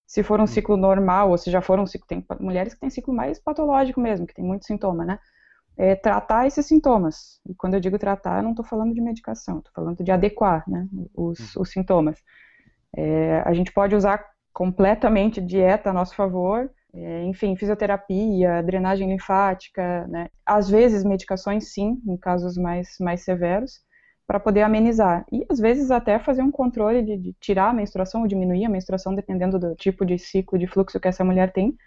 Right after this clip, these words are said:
Speaker 1: pra facilitar a vida dela, né? Então são, são escalas de, de, de sintomas, né?
Speaker 2: Pois é, falando diretamente do fluxo, as mulheres têm diferentes, é, quantidades de fluxo, posso falar quantidade?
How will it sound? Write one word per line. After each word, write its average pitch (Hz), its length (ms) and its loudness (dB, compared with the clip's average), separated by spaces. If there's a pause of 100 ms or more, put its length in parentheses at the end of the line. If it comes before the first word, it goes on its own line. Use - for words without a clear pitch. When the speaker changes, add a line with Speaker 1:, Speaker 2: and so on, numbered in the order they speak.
(280)
Speaker 1:
pra 202 140 0
facilitar 220 460 2
a 208 40 4
vida 226 200 0
dela, 170 280 2
né? 180 160 -6 (180)
Então 220 160 0
são, 277 240 4
são 269 180 4
escalas 214 640 0
de, 175 220 -6
de, 175 220 -6
de 175 140 -4
sintomas, 165 520 -4
né? 175 140 -6 (280)
Speaker 2:
Pois 170 180 0
é, 175 100 2
falando 190 540 0
diretamente 170 680 -2
do 160 120 -8
fluxo, - 640 -6
as 110 120 -8
mulheres 131 300 -4
têm 175 120 -6
diferentes, 165 920 -4
é, 131 560 -2
quantidades 143 480 -4
de 107 80 -16
fluxo, 151 300 -10
posso 120 160 -10
falar 139 140 -6
quantidade? 120 440 -6